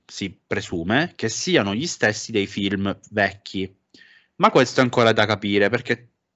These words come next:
ci sono varie, vari discorsi che, raga, è un macello fare adesso. Ma se dovesse essere anche lo stesso Electro dell'universo, molti dicono, "Ma è morto." Insomma, se vai a prendere, eh, in un'altra dimensione un personaggio, però in un altro,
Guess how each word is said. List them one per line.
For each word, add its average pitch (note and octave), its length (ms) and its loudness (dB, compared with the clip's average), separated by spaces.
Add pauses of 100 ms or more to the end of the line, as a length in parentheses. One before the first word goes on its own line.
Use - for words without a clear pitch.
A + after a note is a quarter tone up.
ci - 140 -6
sono A2 220 0
varie, G2+ 540 2
vari G#2 240 -6
discorsi G#2 480 -8
che, F#2+ 100 -4
raga, F#2+ 220 -2
è G2 100 -8
un G2 160 -4
macello F2+ 480 -4
fare F2+ 200 -6
adesso. F2 540 -8
Ma A2 380 2 (800)
se - 280 2
dovesse C3 360 2
essere C3 300 0
anche D3 200 0
lo G#2+ 80 0
stesso - 360 -6
Electro G#2 360 -2
dell'universo, G2+ 580 -2
molti C#3 200 -2
dicono, G2 340 -4
"Ma B2+ 160 2
è F#3 40 2
morto." E3+ 500 0
Insomma, D#2+ 560 -6
se A2 220 -2
vai C#3+ 180 0
a C#3 80 2
prendere, G2 640 0
eh, G2 540 -2
in G#2 80 -2
un'altra B2+ 300 2
dimensione A#2 840 2
un G#2 120 -4
personaggio, A#2 560 0
però B2+ 180 0
in B2 60 -2
un A2+ 100 -2
altro, B2+ 420 -2